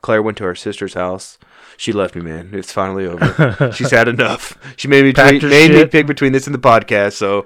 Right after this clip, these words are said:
Speaker 1: we're here recording
Speaker 2: <laughs>
Speaker 1: on a Thursday night, and it's nothing but swinging dicks.
Speaker 2: I'm just, for a backstory, I've, I've been coming over to Andrew's house for a couple years now and doing the podcast for,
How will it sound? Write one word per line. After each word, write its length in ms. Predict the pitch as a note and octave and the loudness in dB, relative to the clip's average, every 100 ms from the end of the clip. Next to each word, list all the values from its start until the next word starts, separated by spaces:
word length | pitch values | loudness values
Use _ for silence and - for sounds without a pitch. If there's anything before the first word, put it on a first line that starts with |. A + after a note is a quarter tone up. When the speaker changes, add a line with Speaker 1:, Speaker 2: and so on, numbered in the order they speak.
| - - | -8 -2
Speaker 1:
we're 200 | A#2 A#2+ | 0 4
here 180 | C#3 | 4
recording 460 | D3 C#3 C#3+ D3+ E3+ | 4 4 4 6 6
Speaker 2:
<laughs> 320 | F#3 D#3+ - D3+ | 6 6 6 6
Speaker 1:
on 140 | D3 | 6
a 60 | E3+ | 6
Thursday 540 | - F3+ F3 E3+ F#3 | 8 8 8 8 8
night, 460 | F#3+ G3 G#3+ G3 - | 8 6 6 2 -2
and 160 | D3 | -2
it's 160 | C3 A#2 | -2 0
nothing 300 | C#3 C#3+ F3+ | 0 2 2
but 140 | F#3 | 2
swinging 400 | - D3+ F#3 A3+ | 0 0 0 0
dicks. 360 | F#3+ F#2+ F2+ - | -2 -6 -8 -6
Speaker 2:
I'm 280 | C3+ D#3+ G3 | 0 0 0
just, 260 | F#3 - - _ D#3 | -4 -6 -16 _ -18
for 180 | C#3+ D#3 | 0 2
a 60 | C#3 | 4
backstory, 840 | C#3+ C#3+ - C3+ A#2+ A#2 A#2+ A2+ _ _ - | 4 2 0 -6 -4 -4 -6 -12 _ _ -8
I've, 520 | C#3 D3+ C#3+ C3 _ _ _ _ _ | -4 -4 -6 -16 _ _ _ _ _
I've 140 | D#3+ F#3 | -6 -2
been 140 | F3+ | 0
coming 240 | D#3 C#3 | 0 0
over 140 | C3 A#2+ | 0 -2
to 60 | |
Andrew's 440 | A2 A#2 A2+ A2+ _ | -4 -8 -8 -12 _
house 280 | B2 A#2+ A#2+ | -4 -2 -4
for 120 | - | -6
a 40 | G#2+ | -6
couple 340 | B2 - B2+ | -4 -4 -4
years 280 | B2+ C3 B2+ | -4 -4 -4
now 340 | C3+ C3+ C3+ | -4 -4 -4
and 380 | B2+ B2 A2+ A2 | -8 -10 -10 -10
doing 180 | A#2 A2 | -10 -10
the 80 | G#2 | -8
podcast 520 | A#2+ A#2+ A#2 A#2+ A#2 | -4 -4 -4 -6 -6
for, 460 | - C3 A#2 A2+ | -10 -10 -8 -10